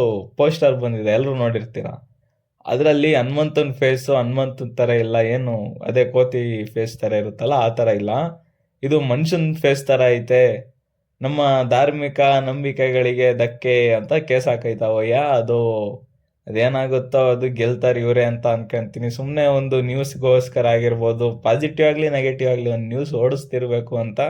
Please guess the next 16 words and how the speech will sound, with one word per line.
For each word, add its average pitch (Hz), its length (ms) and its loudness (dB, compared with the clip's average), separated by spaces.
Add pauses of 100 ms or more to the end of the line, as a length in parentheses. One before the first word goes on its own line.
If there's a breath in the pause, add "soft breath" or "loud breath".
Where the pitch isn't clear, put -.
(680)
ಈ - 60 -6
ಥರ 117 160 2
ಎಲ್ಲ 123 200 4
ಹಾಗೆ 123 260 2
ಗಿಮಿಕ್ 123 440 -6
ಮಾಡ್ತಾರೆ. 123 440 0
ಹಂಗೂ 135 180 0
ಅನ್ಕೋಬೋದು, 135 640 0
ಇಲ್ಲ 127 220 4
ರಿಯಲ್ 120 380 0
ಅಂತಾನೂ 120 340 -2
ಅನ್ಕೋಬೋದು. 104 880 -4 (600)
ಆ 104 120 4
ವಿಷಯ 139 380 2
ಅಲ್ಲಿಗೆ 123 300 2
ಬಿಡೋಣ. 113 420 -2